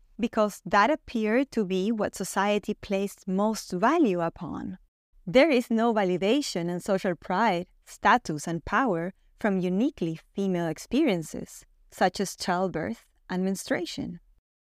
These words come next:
So you quickly learn that it's easier to be a successful woman in a man's world if you hardly recognize that you menstruate at all. It was all about doing, achieving, and producing,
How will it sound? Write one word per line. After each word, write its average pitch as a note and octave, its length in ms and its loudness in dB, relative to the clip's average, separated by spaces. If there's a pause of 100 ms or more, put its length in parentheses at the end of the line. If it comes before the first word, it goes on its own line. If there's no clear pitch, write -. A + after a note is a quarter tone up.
(120)
So A#3 420 4
you C4 200 2
quickly D#4 460 0
learn G#3 540 0 (240)
that G#3+ 140 4
it's - 380 -2
easier G3+ 480 -2
to G3+ 180 -4
be G#3 140 2
a G#3 80 2
successful A#3+ 680 -2
woman F3+ 440 0 (240)
in G#3+ 120 2
a F#3 80 0
man's G#3 520 2
world F#3 460 0 (420)
if G3+ 180 -2
you G3 100 2
hardly A#3 540 2
recognize F#3 800 -2 (240)
that G3 80 0
you F#3 120 0
menstruate F#3 720 -2 (300)
at F#3 240 -6
all. F3 340 -6 (680)
It F#4 180 2
was D4 300 4
all C4 240 4
about G3+ 420 0
doing, E3+ 540 0 (180)
achieving, B3+ 540 2
and G#3+ 120 0
producing, F3 760 -4